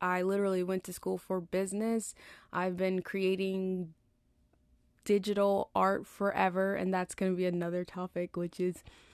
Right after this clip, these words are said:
I am not an illustrator. <laughs> I am not, let me say that one more time for people in the back. <clears throat> For those in the back,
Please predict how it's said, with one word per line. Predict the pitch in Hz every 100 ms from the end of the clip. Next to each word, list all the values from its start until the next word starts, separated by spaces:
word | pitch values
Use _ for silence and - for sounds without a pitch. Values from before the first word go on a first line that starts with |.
| - - _
I | 202
am | 233 226
not | 202 190
an | 185 -
illustrator. | 226 220 202 - 185 170 160 170 - _ _ _ _ _ _ _ _ _ -
<laughs> | 226 - - - _ _ _ _ - - - - - _ -
I | 220 226
am | 208 208 196 190
not, | 190 214 170 - - - -
let | 196
me | 185
say | 196
that | 170 180
one | 185
more | 180
time | 185 175
for | 160
people | - 180 170
in | 156
the |
back. | 156 165 156 - -
<clears throat> | 277 285 240 180 135 _ _ - _ _ _ -
For | - 208
those | 202 196
in | 202
the | 190
back, | 190 180 - -